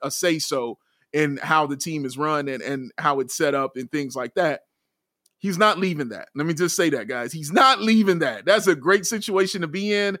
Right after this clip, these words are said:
in, in a major market, uh, uh, city like Chicago. Sorry, John Sabine, but it's a major market city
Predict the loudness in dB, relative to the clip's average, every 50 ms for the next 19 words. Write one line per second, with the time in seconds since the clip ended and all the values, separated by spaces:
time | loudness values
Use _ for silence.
0 | _ _ _ _ _ 0 2 2 2 4 4 4 4 4 4 4 4 2 2 2
1 | 4 2 2 4 6 4 4 6 6 4 4 4 4 4 4 6 6 4 4 2
2 | 0 -4 _ _ _ _ _ _ _ 2 4 4 4 4 2 2 2 2 4 4
3 | 4 2 2 2 0 0 0 2 4 4 4 2 0 0 2 2 2 2 2 0
4 | -2 -4 -4 -4 -6 -6 -8 -8 -10 -2 0 0 0 0 0 0 4 4 4 6
5 | 6 4 4 6 6 4 4 2 0 0 0 2 2 2 2 0 -4